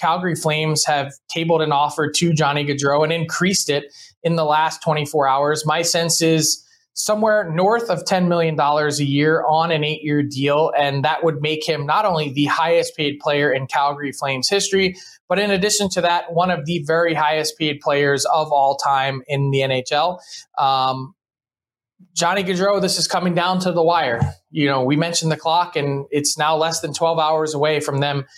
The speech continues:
getting something done with their final stretch of ability to offer an eight-year deal. Um, what's your sense of where this is heading when you see this play out the way that it has? I said yesterday, the term I used was, if he's coming back,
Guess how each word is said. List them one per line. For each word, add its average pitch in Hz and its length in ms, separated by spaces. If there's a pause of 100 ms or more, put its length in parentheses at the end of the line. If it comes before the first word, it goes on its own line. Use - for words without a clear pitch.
(220)
getting 185 260
something 185 460
done 165 380 (240)
with 160 200
their 165 440
final 170 420
stretch 165 440
of 147 100
ability 151 600
to 156 160
offer 151 500 (260)
an 156 140
eight-year 156 580
deal. 143 480 (320)
Um, 139 580 (360)
what's 196 380
your 254 100
sense 147 520
of 143 260
where 147 220
this 147 180
is 139 140
heading 156 440
when 156 140
you 160 100
see 190 220
this 185 160
play 160 260
out 160 220
the 156 80
way 156 140
that 151 120
it 143 80
has? 147 300
I 147 60
said 151 240
yesterday, 160 440
the 143 120
term 160 260
I 151 60
used 147 340
was, 139 400 (640)
if 190 160
he's 202 160
coming 185 320
back, 165 420